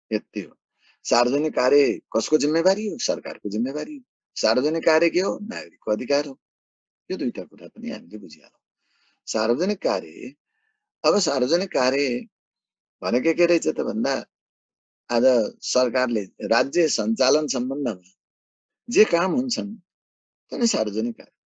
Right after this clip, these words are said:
सार्वजनिक कार्यलाई सार्वजनिक प्रशासन, शासन प्रणाली, शासन व्यवस्था आदि विभिन्न नामले चिनिन्छ। सार्वजनिक कार्य भनेको सार्वजनिक हितका लागि गरिएका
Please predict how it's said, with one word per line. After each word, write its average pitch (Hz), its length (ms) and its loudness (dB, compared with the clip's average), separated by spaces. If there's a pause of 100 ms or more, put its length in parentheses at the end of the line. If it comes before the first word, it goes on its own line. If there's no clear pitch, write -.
सार्वजनिक 131 460 -2
कार्यलाई 107 360 0
सार्वजनिक 92 460 -6
प्रशासन, 131 580 -4 (140)
शासन 104 420 -2
प्रणाली, 127 580 -4 (140)
शासन - 480 -4
व्यवस्था 131 540 -2 (1300)
आदि 156 160 -4
विभिन्न 175 800 -4
नामले 101 460 -4
चिनिन्छ। - 480 -16 (1080)
सार्वजनिक 127 640 0
कार्य 104 280 2
भनेको 92 640 -4 (240)
सार्वजनिक 113 520 0
हितका - 340 -2
लागि 98 280 0
गरिएका 95 640 -2